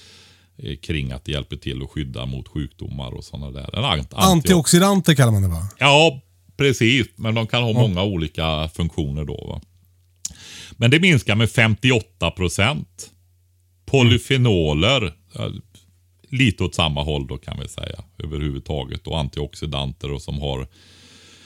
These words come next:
Speaker 1: möjlighet att skydda mot många olika saker då.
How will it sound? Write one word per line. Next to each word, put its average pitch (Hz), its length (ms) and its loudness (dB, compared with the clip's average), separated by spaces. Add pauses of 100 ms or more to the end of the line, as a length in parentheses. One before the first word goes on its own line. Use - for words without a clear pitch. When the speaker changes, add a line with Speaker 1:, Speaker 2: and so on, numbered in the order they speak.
(560)
Speaker 1:
möjlighet 78 460 2
att 78 100 -6
skydda 69 280 -2
mot 67 200 -6
många 73 200 -4
olika 69 420 -6
saker 73 420 -8
då. 78 220 -8